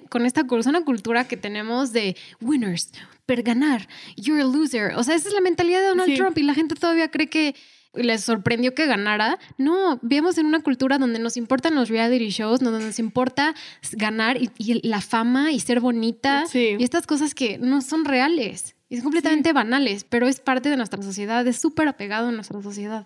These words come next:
Speaker 2: Totalmente. Hay muchísima, muchísima presión en todos nosotros que tenemos que ser excelente en todo lo que intentamos. O sea, ya olvídate de disfrutar algo. O sea, si yo, por ejemplo, quisiera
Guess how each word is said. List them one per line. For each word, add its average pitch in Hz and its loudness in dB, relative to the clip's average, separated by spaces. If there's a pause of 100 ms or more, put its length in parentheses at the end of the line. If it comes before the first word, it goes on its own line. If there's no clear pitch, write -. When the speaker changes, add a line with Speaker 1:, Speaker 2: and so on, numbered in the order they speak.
(100)
Speaker 2:
Totalmente. 254 0
Hay 220 2
muchísima, 285 0
muchísima 226 -2
presión 196 -4
en 190 -4
todos 220 0
nosotros 196 -4 (280)
que 254 0
tenemos 294 2
que 214 0 (200)
ser 277 0
excelente 254 2
en 254 2
todo 262 2
lo 254 2
que 233 -6
intentamos. 196 -2
O 220 0
sea, 220 0
ya 247 2
olvídate 285 2
de 208 2
disfrutar 208 -2
algo. 220 0
O 202 -6
sea, 214 -8
si 226 -4
yo, 233 0
por 254 2
ejemplo, 240 2
quisiera 226 0